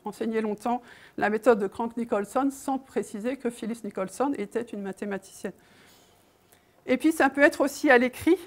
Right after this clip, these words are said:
Euh, je vous ai mis un exemple d'un, d'une fiche d'exercice, un extrait d'une fiche d'exercice en optimisation, euh, qu'on a retravaillé cette année avec un collègue en se rendant compte que tous les professionnels cités dans la fiche étaient des hommes et qu'il y avait peut-être un petit,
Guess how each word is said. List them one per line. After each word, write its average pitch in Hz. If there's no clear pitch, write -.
Euh, 226
je 226
vous 226
ai 240
mis 269
un 240
exemple 233
d'un, 214
d'une 220
fiche 285
d'exercice, 233
un 208
extrait 233
d'une 240
fiche 233
d'exercice 208
en 208
optimisation, 208
euh, 226
qu'on 247
a 240
retravaillé 240
cette 247
année 226
avec 220
un 202
collègue 226
en 240
se -
rendant 208
compte 247
que 208
tous 285
les 233
professionnels 220
cités 226
dans 220
la 202
fiche -
étaient 240
des 196
hommes 233
et 240
qu'il -
y -
avait 202
peut-être -
un 220
petit, 214